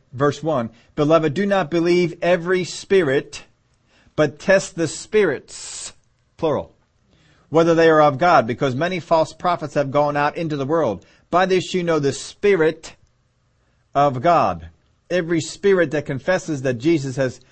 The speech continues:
come in the flesh is of God. And every spirit that does not confess the Spirit, that, that Jesus Christ has come is, uh, has come in the flesh is not of God. And this is the spirit of," this is what?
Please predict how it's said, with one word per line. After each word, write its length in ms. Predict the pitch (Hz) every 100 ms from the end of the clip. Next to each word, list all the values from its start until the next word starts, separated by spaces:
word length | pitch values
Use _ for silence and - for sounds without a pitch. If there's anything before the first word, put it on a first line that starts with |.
| _ _
come 240 | 185 170
in 60 | 139
the 60 |
flesh 380 | 127 175 180 -
is 100 | 147
of 140 | 151 151
God. 320 | 180 147 104 _ _
And 140 | 131 160
every 180 | 151
spirit 360 | 135 - 170 156
that 120 | 139
does 200 | 143 131
not 260 | 147 185 -
confess 480 | 175 - 135 135 -
the 100 | 139
Spirit, 420 | - 156 156 - _
that, 200 | 139 139
that 140 | 131 127
Jesus 420 | 131 165 139 127
Christ 340 | - 175 165
has 160 | 143 127
come 380 | - 165 147 139 _ _ _
is, 400 | 160 170 147 - _ _ _ _ _ _ _ 135
uh, 120 | 120
has 240 | 113 131
come 220 | - 190 165
in 80 |
the 60 | 131
flesh 340 | 170 165 143
is 220 | 185 160 180
not 220 | 208 175
of 120 | 107
God. 280 | 110 98 85 _ _ 120
And 260 | 156 151
this 280 | 165 226 220
is 180 | 185 151
the 100 | 151
spirit 480 | - 185 185 185 185
of," 480 | 156 160 165 170 - _ _ _ _ _ _ _ _ _ _ _ _ _ -
this 200 | 170 170
is 120 | 143
what? 300 | 165 190